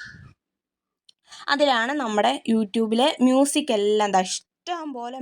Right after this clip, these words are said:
മ്യൂസിക്, നമുക്ക് വേണ്ടുന്ന മ്യൂസിക് ഇഷ്ടം പോലെ കിടപ്പുണ്ട് കേട്ടോ. ദാ ഇവിടെ ഇങ്ങോട്ട് സ്ക്രോ-, സ്ക്രോൾ ചെയ്ത് പോവുകയാണെങ്കിൽ ഇഷ്ടം പോലെ മ്യൂസിക് നമുക്ക് കിട്ടുന്നതായിരിക്കും. അതിൽ ഡൗൺലോഡ് ചെയ്യേണ്ടതെന്ന് വെച്ചാൽ ദാ ഈ ഫസ്റ്റ് കിടക്കുന്ന A Little Bit Deeper എന്ന് പറയുന്ന മ്യൂസിക്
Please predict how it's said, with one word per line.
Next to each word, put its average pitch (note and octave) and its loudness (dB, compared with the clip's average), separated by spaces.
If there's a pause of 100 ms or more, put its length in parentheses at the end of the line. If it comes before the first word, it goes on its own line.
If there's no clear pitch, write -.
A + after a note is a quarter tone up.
മ്യൂസിക്, G#3 -4
നമുക്ക് F#3+ -2
വേണ്ടുന്ന G3+ 0 (100)
മ്യൂസിക് G#3 -4
ഇഷ്ടം - -8
പോലെ A3 2
കിടപ്പുണ്ട് F#3+ 0
കേട്ടോ. F#3 0 (360)
ദാ G#3+ 2 (160)
ഇവിടെ G#3+ 0
ഇങ്ങോട്ട് G#3 0
സ്ക്രോ-, - 0 (120)
സ്ക്രോൾ G#3+ -4
ചെയ്ത് B3 2
പോവുകയാണെങ്കിൽ G3+ 0
ഇഷ്ടം G#3+ -2
പോലെ A3+ 4
മ്യൂസിക് F#3 -4
നമുക്ക് F#3+ -2
കിട്ടുന്നതായിരിക്കും. F3 -4 (280)
അതിൽ F4+ 2 (420)
ഡൗൺലോഡ് D#4+ 4
ചെയ്യേണ്ടതെന്ന് A#3 2
വെച്ചാൽ G#3 2 (540)
ദാ A3 2 (300)
ഈ C4 2
ഫസ്റ്റ് C#4+ 2
കിടക്കുന്ന A#3+ 2
A - 4 (120)
Little D#4+ 2
Bit B3 0 (220)
Deeper A#3 -4
എന്ന് A#3+ 2
പറയുന്ന G#3+ 4 (400)
മ്യൂസിക് A#3+ 0